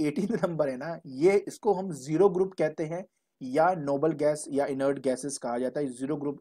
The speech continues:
इसलिए कहते हैं बेटा, पहली बात सबसे इंपॉर्टेंट है, इनके जो आउटरमोस्ट शेल जो होते हैं ना बेटा, वो कंप्लीट होते हैं। तो आउटरमोस्ट,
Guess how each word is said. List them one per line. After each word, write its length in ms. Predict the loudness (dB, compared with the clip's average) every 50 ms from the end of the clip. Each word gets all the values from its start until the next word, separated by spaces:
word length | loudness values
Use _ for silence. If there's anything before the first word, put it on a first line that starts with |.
| -10
इसलिए 280 | -10 -10 -8 -6 -6 -6
कहते 260 | -4 -6 -6 -6 -6
हैं 100 | -8 -6
बेटा, 180 | -6 -4 -6 -6 -6 _ _ _ _ _ _ _ _
पहली 320 | -6 -4 -2 0 2 2 2
बात 280 | 0 -2 -4 -6 -8 -16 -18 _ _ _ _
सबसे 360 | -2 -2 -2 0 2 0 0
इंपॉर्टेंट 560 | 0 0 -4 -10 -8 -4 -4 -4 -4 -6 -6
है, 160 | -8 -8 -8 -10 _ _ _ _ _ _ _ _ -6
इनके 240 | -4 -4 -2 -2 0
जो 160 | -2 0 2 2
आउटरमोस्ट 640 | 2 2 2 0 -2 -2 0 -2 -2 -4 -6 -10 _ _ _ _ _ -16
शेल 380 | -12 -6 0 2 2 2 4
जो 120 | 2 0 0
होते 240 | -2 -4 -6 -6
हैं 60 | -6 -6
ना 80 | -4
बेटा, 180 | -4 0 0 0
वो 120 | 0 0
कंप्लीट 720 | -2 -2 -4 -4 -6 -6 -4 -2 -2 0 0 -2 -4 -4 -6 -10
होते 320 | -12 -12 _ -12 -14 -14 -16
हैं। 100 | -20 -20 _ _ _ _ _ -2
तो 60 | -2
आउटरमोस्ट, 720 | 2 6 6 6 6 6 2 -2 -2 0 -2 -4 -4 -6